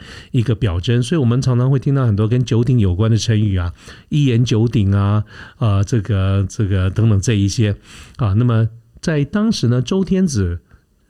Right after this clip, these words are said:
衰-，积弱不振是没有错，但是他名义上仍然是天下的共主啊，这是第一点。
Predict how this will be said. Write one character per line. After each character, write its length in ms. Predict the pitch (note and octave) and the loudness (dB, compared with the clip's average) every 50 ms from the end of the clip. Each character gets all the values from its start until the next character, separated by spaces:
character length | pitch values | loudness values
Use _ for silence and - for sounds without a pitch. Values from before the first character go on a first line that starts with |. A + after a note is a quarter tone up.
| _ - | _ -8
衰-， 440 | - - - - E3 D#3+ E3+ F3 E3 - | -4 -4 -2 0 0 0 0 -2 -2 -2
积 220 | - - F3+ F#3 | -2 0 2 2
弱 260 | F#3 F3+ G#3 F#3+ A#2 F#2+ | 4 4 2 2 0 -2
不 160 | - A#2 G#2+ | -2 -2 -2
振 260 | - - D#3 A#2+ G2 | 0 0 -2 -2 -2
是 120 | F2+ - A#2 | 0 0 0
没 140 | G#2 A2+ A#2+ | 2 2 2
有 140 | G#2 F#2+ | 2 0
错， 240 | - - - A2+ G2 - - - - - | 0 0 -2 -2 -2 -4 -10 -18 -8 -4
但 120 | E3+ D#3+ | -4 -2
是 60 | C3+ A#2 | 0 0
他 80 | D3 | 2
名 260 | C#3+ C#3+ B2+ A#2 C#3+ | 2 2 2 2 2
义 80 | E3+ C#3+ | 2 0
上 200 | - C#3+ A#2+ A2+ | 0 0 0 0
仍 180 | G2+ A2 A2+ A2 | 0 2 2 2
然 100 | G#2+ G#2+ | 2 2
是 120 | A2 A2+ | 2 0
天 200 | - - B2+ B2 | 0 0 0 0
下 160 | B2+ C#3 A#2 | 2 0 0
的 80 | G2 G2+ | 0 0
共 220 | - C3+ A#2+ G2+ | 0 0 0 0
主 180 | E2 - - - _ _ _ _ - | -2 -4 -10 -14 _ _ _ _ -4
啊， 100 | A2 G2+ | -4 -2
这 100 | F2 G#2+ | 0 0
是 100 | F2 G#2 | 0 0
第 140 | F#2+ G2+ G2+ | 0 0 0
一 60 | G2+ | 0
点。 160 | G#2 F#2 E2+ | 0 -2 -4